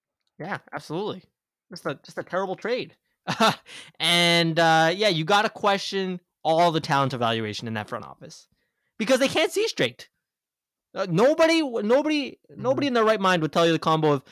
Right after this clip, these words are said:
Speaker 1: you know, Keith, Cece, and re-signing Ri-, Mike Smith is the solution to becoming more dynamic and to give Connor McDavid the support he needs. That's ridiculous. That's ludicrous.
Speaker 2: Yep.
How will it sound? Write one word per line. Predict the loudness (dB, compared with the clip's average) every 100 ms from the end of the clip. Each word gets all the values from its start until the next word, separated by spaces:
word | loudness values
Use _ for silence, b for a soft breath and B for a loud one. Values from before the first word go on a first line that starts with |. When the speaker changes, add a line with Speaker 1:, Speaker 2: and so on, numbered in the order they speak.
| b b
Speaker 1:
you | -2
know, | 2 2 -2 _
Keith, | -2 -2 -2
Cece, | -4 -2 0 2 2
and | 2
re-signing | 2 2 2 2 2
Ri-, | 0 -2 -2
Mike | 0 0
Smith | 0 0 0 _ _ _ _ _ -4
is | 0 2
the | 2
solution | 2 2 2 2 0 -2 -2 -10 _ _ _ _ -2
to | 2 2
becoming | 2 0 2
more | 4 4
dynamic | 4 4 2 2 0 -4 _ b
and | -4 -2
to |
give | 2 2 2
Connor | 2 4
McDavid | 2 2 2 2
the | -2
support | -4 -2 -2
he |
needs. | -2 -6 -10 _ _ _ _ -8
That's | -6 -4
ridiculous. | -4 -6 -8
That's | -6 -2
ludicrous. | -2 -4 -10 -16 _ _ _ _ _ -20 _ _ _ _ _ _ _ _ _
Speaker 2:
Yep. | -20